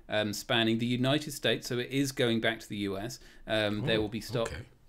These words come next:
Speaker 1: Yeah, there will be stops in Nevada, Florida, and California all over the next two or three months. There's going to be one in Dublin, Ireland, and there will be three in the U K. Um, and that's all between, other than the one in California,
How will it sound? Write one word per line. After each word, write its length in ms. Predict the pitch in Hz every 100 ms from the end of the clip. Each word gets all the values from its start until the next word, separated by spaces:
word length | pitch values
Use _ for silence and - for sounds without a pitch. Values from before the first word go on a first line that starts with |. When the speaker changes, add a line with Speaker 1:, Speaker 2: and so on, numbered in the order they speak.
| - - -
Speaker 1:
Yeah, 300 | 110 117 139
there 140 | 123
will 140 | 117 113
be 120 | 117
stops 320 | - 117 -
in 120 | 110
Nevada, 440 | 110 110 127 127 127
Florida, 500 | - 123 117 113 101
and 220 | 120 113
California 760 | 110 120 107 - 120 104 101 113
all 220 | - 131 135
over 180 | 120 110
the 80 |
next 260 | 113 113 -
two 140 | -
or 80 | 113
three 220 | 110 113
months. 320 | 110 107 - - - - - - -
There's 180 | 117 110
going 160 | 123
to 80 | 113
be 200 | - 117
one 380 | 110 123 131 131
in 280 | 131 120 110
Dublin, 420 | 110 104 110 107 76
Ireland, 460 | 104 104 110 143 -
and 100 | 120
there 120 | 123
will 100 | 123
be 120 | 127
three 440 | 131 - 139 143 151
in 300 | 135 131 131
the 80 |
U 280 | 127 127 135
K. 360 | 127 151 107 - - - -
Um, 420 | 113 107 107 107 - - - - - -
and 80 | 120
that's 240 | 120 123 -
all 220 | 139 139
between, 680 | 127 113 - 120 117 113 113 - -
other 220 | 147 156
than 240 | 165 156 139
the 140 | 135
one 160 | 127 139
in 100 | 127
California, 800 | 123 123 110 147 135 101 95